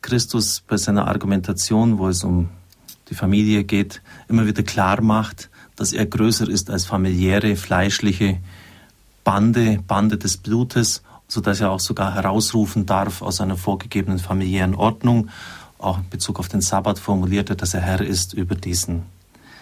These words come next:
Damit wird deutlich, dass alles an die Autorität Jesu gebunden ist, an seinen Anspruch als Sohn, so der Papst. Das verliert das historische Gewicht und den tragenden Grund,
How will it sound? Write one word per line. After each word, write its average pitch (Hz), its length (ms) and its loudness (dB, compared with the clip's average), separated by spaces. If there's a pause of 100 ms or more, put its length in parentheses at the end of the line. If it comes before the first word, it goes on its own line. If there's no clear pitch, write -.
(640)
Damit 110 300 4
wird 117 180 0
deutlich, 117 380 2
dass - 180 -4
alles 113 320 2
an 107 80 2
die 107 100 0
Autorität 98 720 -2
Jesu 107 260 0
gebunden 120 520 0
ist, - 400 -4
an 95 100 0
seinen 95 260 0
Anspruch 98 640 -2
als 90 280 -2
Sohn, 104 360 2
so 90 160 -6
der 87 120 -4
Papst. - 560 -8 (760)
Das 120 260 4
verliert 123 560 0
das 107 160 0
historische 110 600 0
Gewicht 107 440 0
und 107 140 0
den 92 140 0
tragenden 95 640 0
Grund, 123 440 2